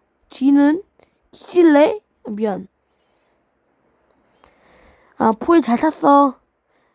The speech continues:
괜찮아. 우리 가볼게. 안녕. 아, 안녕. 아휴, 진짜 힘든데. 오늘 소주 한잔 해야지. 어,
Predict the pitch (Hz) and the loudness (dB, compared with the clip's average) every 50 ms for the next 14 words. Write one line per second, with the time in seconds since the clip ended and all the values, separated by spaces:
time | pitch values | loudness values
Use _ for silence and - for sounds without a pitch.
0 | _ _ _ - 214 208 - - 277 285 285 262 247 247 247 247 254 269 262 _ | _ _ _ -14 -12 -10 -6 -2 0 0 2 2 2 2 2 0 0 -2 -6 _
1 | _ _ _ _ _ _ _ _ _ _ _ _ _ _ _ _ _ _ _ _ | _ _ _ _ _ _ _ _ _ _ _ _ _ _ _ _ _ _ _ _
2 | _ _ _ _ _ _ _ _ _ _ _ _ _ _ _ _ _ _ _ _ | _ _ _ _ _ _ _ _ _ _ _ _ _ _ _ _ _ _ _ _
3 | _ _ _ _ _ _ _ _ _ _ _ _ _ _ _ _ _ _ _ _ | _ _ _ _ _ _ _ _ _ _ _ _ _ _ _ _ _ _ _ _
4 | _ _ _ _ _ _ _ _ - - 247 220 226 - 226 226 247 240 - 226 | _ _ _ _ _ _ _ _ -10 -4 -4 -2 -2 0 0 0 0 -2 -2 -2
5 | 226 226 240 254 269 269 269 277 277 277 277 277 277 277 _ _ _ _ _ _ | -2 -2 0 2 2 4 4 4 2 2 0 -2 -4 -8 _ _ _ _ _ _
6 | _ _ _ _ _ _ _ _ _ _ _ _ _ _ _ _ _ _ _ - | _ _ _ _ _ _ _ _ _ _ _ _ _ _ _ _ _ _ _ -6
7 | 247 240 240 233 214 208 - - - 214 208 214 220 233 247 254 262 269 277 285 | -4 -2 -2 -2 -4 -6 -12 -12 -8 -6 -4 0 2 2 2 4 4 2 2 2
8 | 277 254 - _ _ _ _ _ _ _ _ _ _ _ _ _ _ _ _ _ | 0 -2 -4 _ _ _ _ _ _ _ _ _ _ _ _ _ _ _ _ _
9 | _ _ _ - 240 254 254 226 208 208 - - - - _ - - _ - 220 | _ _ _ -2 2 2 2 2 0 -6 -14 -20 -20 -20 _ -20 -20 _ -14 -14
10 | 208 196 - 220 202 202 233 247 247 254 254 233 214 208 208 202 208 _ _ _ | -14 -10 -10 -10 -8 -6 -4 -4 -2 -2 -2 -4 -4 -6 -8 -8 -10 _ _ _
11 | _ _ _ _ _ _ _ _ - - 277 277 247 220 - 302 311 320 269 330 | _ _ _ _ _ _ _ _ -6 -2 -2 0 -2 -2 -2 -2 -2 0 0 0
12 | 320 311 285 247 247 262 262 254 247 233 _ - 220 214 214 _ _ _ _ _ | 0 0 0 0 0 0 0 -2 -4 -6 _ -12 -12 -12 -12 _ _ _ _ _
13 | _ _ _ _ _ _ - - 302 302 302 302 311 320 | _ _ _ _ _ _ -4 0 2 2 4 4 2 2